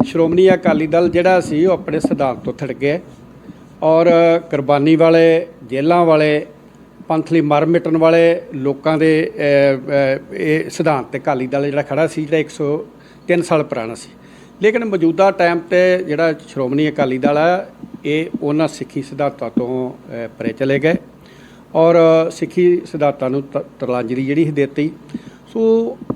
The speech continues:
ਨਵੇਂ ਤੌਰ 'ਤੇ ਅਕਾਲੀ ਦਲ ਜਿਹੜਾ ਹੈ, ਉਹ, ਅਹ, ਖਾਲੀ ਦਲ ਹੋ ਗਿਆ ਔਰ ਉਹਦੇ 'ਚੋਂ, ਅਹ, ਤਕਰੀਬਨ ਅਕਾਲੀ ਦਲ ਦੀ ਰੂਹ ਜਿਹੜੀ ਆ, ਉਹ ਮਰ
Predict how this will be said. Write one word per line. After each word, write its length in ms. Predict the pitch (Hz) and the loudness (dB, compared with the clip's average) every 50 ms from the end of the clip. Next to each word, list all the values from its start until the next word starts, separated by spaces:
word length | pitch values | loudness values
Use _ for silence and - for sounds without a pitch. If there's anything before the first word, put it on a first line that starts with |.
| - - - - - - | -10 -14 -20 -16 -10 -6
ਨਵੇਂ 480 | 143 131 139 139 151 170 190 208 226 226 | -4 -2 0 2 2 4 4 4 4 4
ਤੌਰ 300 | 226 214 196 190 190 185 | 4 4 4 6 4 4
'ਤੇ 180 | 190 - 208 196 | 2 -2 -4 -2
ਅਕਾਲੀ 340 | - 196 180 175 185 208 | 0 2 2 2 2 2
ਦਲ 200 | 190 202 202 196 | 2 2 2 2
ਜਿਹੜਾ 280 | 185 202 196 202 190 170 | 2 2 4 4 4 4
ਹੈ, 480 | 151 139 139 147 160 185 208 214 - - - - - | 4 4 4 4 4 4 4 2 -2 -8 -10 -4 0
ਉਹ, 680 | 175 175 180 180 180 180 175 175 175 175 175 170 - - - - | 2 4 4 4 4 4 4 6 4 4 4 2 0 -4 -8 -10
ਅਹ, 640 | - - 143 139 139 139 139 139 135 135 135 135 135 135 - | -6 -2 0 0 2 2 2 2 2 2 0 0 -2 -4 -2
ਖਾਲੀ 280 | - 156 151 147 151 135 | 0 0 0 2 0 0
ਦਲ 180 | 151 156 156 | 0 0 0
ਹੋ 160 | 135 139 123 | 0 -2 -4
ਗਿਆ 240 | 98 113 104 92 - - - - - - - - - - - - - - - - - | -6 -8 -10 -10 -12 -16 -20 -12 -10 -10 -10 -8 -8 -4 -2 -2 -2 -2 -2 -2 -2
ਔਰ 100 | 170 180 | 0 -2
ਉਹਦੇ 140 | 180 - - | -2 -4 -4
'ਚੋਂ, 400 | - - 175 175 170 165 160 156 | -2 0 2 4 4 4 2 0
ਅਹ, 360 | - 143 139 139 135 - - | -4 -4 -2 -2 -2 0 -2
ਤਕਰੀਬਨ 400 | - 139 143 147 139 147 160 151 | -2 -2 -4 -4 -4 -4 -4 -4
ਅਕਾਲੀ 320 | - - 160 156 156 170 | 0 0 2 2 2 2
ਦਲ 180 | 165 165 170 165 | 4 4 2 4
ਦੀ 120 | 156 160 | 4 2
ਰੂਹ 220 | 131 139 185 220 185 | 2 2 0 0 2
ਜਿਹੜੀ 260 | 180 160 139 113 120 | 2 2 2 0 -2
ਆ, 40 | 139 | -2
ਉਹ 60 | 151 | -2
ਮਰ 160 | 143 127 | -2 -4